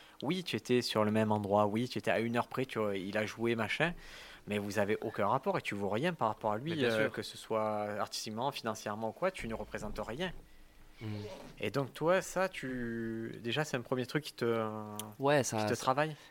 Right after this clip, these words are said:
Speaker 2: ça me, ça me travaille, c'est vrai, et, euh, et, euh, aussi le, le, la difficulté de pouvoir jouer dans des lieux. Ça aussi, c'est un, c'est, c'est, c'est,
Speaker 1: Par
Speaker 2: c'est
Speaker 1: exemple, tu voudrais jouer où et
Speaker 2: Bah, je sais pas, il y a, il y a plein d'endroits sur Paname, euh, où j'aimerais <laughs> jouer, justement sur Paname.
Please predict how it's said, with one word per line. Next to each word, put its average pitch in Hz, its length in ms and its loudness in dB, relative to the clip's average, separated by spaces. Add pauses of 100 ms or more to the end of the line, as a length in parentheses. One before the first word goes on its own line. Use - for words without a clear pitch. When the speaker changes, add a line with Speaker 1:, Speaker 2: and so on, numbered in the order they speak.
(120)
Speaker 2:
ça - 160 2
me, 120 140 0
ça - 180 0
me 117 100 0
travaille, 113 520 4
c'est - 220 -4
vrai, 113 440 2
et, 113 280 2
euh, 104 420 2
et, 123 260 0
euh, 104 140 0
aussi 110 420 -2
le, 110 120 0
le, 107 160 0
la 107 260 -2
difficulté 135 480 0
de 131 80 4
pouvoir 120 280 0
jouer 123 200 0
dans 120 140 2
des 123 140 4
lieux. 151 260 4 (540)
Ça - 180 4
aussi, 139 180 4
c'est 131 100 2
un, 110 120 2 (180)
c'est, 113 260 -2
c'est, 107 200 -2
c'est, 107 180 -6
Speaker 1:
Par 101 80 2
Speaker 2:
c'est 104 60 -4
Speaker 1:
exemple, 104 160 -2
tu - 100 -8
voudrais 104 240 2
jouer 104 220 2
où 131 240 2
et 104 420 2 (320)
Speaker 2:
Bah, 131 100 -2
je 131 60 2
sais 170 100 2
pas, 208 140 0
il 175 60 2
y - 20 2
a, 127 80 2
il 123 60 2
y 131 40 4
a 127 40 2
plein 190 180 2
d'endroits 170 320 2
sur 151 160 -6
Paname, 147 380 0
euh, 127 200 2
où 127 280 0
j'aimerais 127 460 0
<laughs> - 0 -
jouer, 151 440 2
justement 139 400 2
sur - 220 0
Paname. 185 420 10